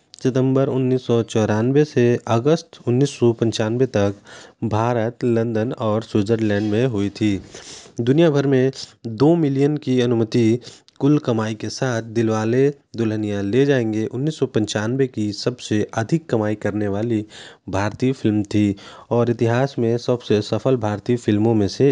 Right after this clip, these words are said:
एक थी। इसने दस फिल्मफेयर पुरस्कार जीते। उस समय की एक फिल्म के लिए सबसे ज़्यादा और संपूर्ण मनोरंजन प्रदान करने वाली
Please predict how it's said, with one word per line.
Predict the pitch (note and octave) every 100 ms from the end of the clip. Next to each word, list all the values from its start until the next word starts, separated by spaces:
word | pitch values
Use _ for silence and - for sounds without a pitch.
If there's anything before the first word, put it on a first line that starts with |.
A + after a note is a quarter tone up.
| B2
एक | G#2 - -
थी। | G2+ G#2 F#2 - _ - - - - B2+
इसने | C3+ E3+ C#3 C#3 C#3+ - - - B2
दस | B2+ C#3+ -
फिल्मफेयर | C#3+ C#3+ C3 C3 -
पुरस्कार | A#2 - A2+ B2
जीते। | B2 A#2+ C3 C3+ C#3 - - -
उस | D3 -
समय | B2 C3
की | C3+ A#2+ B2 - _ _ _ -
एक | B2 C3 A#2
फिल्म | - C3+ C#3
के | B2+ A#2
लिए | A2+ A#2+
सबसे | - A2 - C3
ज़्यादा | A2 G#2 A#2 A#2
और | G#2+ G#2+
संपूर्ण | A2+ A2 G#2 G#2 C3
मनोरंजन | B2+ A2+ G#2 G#2 G#2 B2+
प्रदान | A2+ F#2+ G#2 A#2
करने | - G2+ A#2
वाली | A2+ A#2+ G#2+ A2